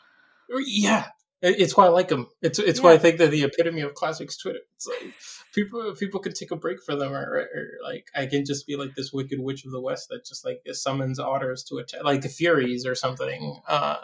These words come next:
Speaker 1: to attack people.
Speaker 2: That's
Speaker 1: Um,
Speaker 2: great.
Speaker 1: yeah, no, it's just like, ah. And also, like, we all need some brevity. Like, there's too
Speaker 2: Oh
Speaker 1: many
Speaker 2: my God,
Speaker 1: people that take that
Speaker 2: absolutely.
Speaker 1: seriously. Like,
Speaker 2: Yeah.
Speaker 1: I write,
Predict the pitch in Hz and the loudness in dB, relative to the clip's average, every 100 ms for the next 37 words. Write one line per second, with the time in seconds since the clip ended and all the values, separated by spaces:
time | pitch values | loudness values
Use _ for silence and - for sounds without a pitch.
0 | - 156 160 - 170 - 147 - - - | -10 -8 -8 -6 -8 -10 -20 -16 -14 -14
1 | _ 214 147 135 135 165 - _ _ _ | _ -8 -4 -4 -4 -8 -12 _ _ _
2 | _ _ _ - - - - - 175 165 | _ _ _ -10 -10 -12 -18 -10 -4 -4
3 | 147 139 139 135 139 - 151 - 131 - | -4 -6 -6 -8 -10 -10 -10 -6 -8 -8
4 | - - _ _ _ _ _ _ _ - | -16 -20 _ _ _ _ _ _ _ -4
5 | 151 131 - _ _ _ 214 196 165 131 | 0 0 -2 _ _ _ -4 0 2 0
6 | 120 - _ _ _ _ _ _ _ - | -2 -8 _ _ _ _ _ _ _ 0
7 | 220 185 139 135 120 120 120 123 127 131 | 4 6 4 2 2 2 4 2 4 4
8 | 151 170 - 156 120 113 120 120 120 117 | 4 2 4 4 4 0 -4 -4 -4 -2
9 | 123 123 123 120 143 156 139 139 165 156 | -2 0 -2 -4 -6 -2 -2 0 2 2
10 | 156 156 143 143 151 - _ _ _ _ | 2 -2 -2 -2 -6 -16 _ _ _ _
11 | - - 208 _ _ - 135 147 127 _ | -18 -18 -20 _ _ -12 -10 -8 -10 _
12 | _ _ - 123 127 - | _ _ -6 -4 -4 -8